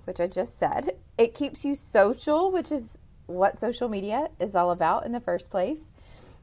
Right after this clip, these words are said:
And it keeps you at the front of people's minds and in the stories, which is a big deal.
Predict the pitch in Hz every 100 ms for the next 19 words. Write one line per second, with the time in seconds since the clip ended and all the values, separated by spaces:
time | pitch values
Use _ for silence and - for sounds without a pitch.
0 | - - - - 262 269 - - 339 -
1 | 370 403 339 233 226 220 - 233 247 240
2 | 175 170 160 170 233 370 403 - - -
3 | - - - - 185 180 170 156 - 143
4 | 113 98 156 - - - - 175 160 -
5 | - - - - - - 170 160 156 143
6 | 135 65 53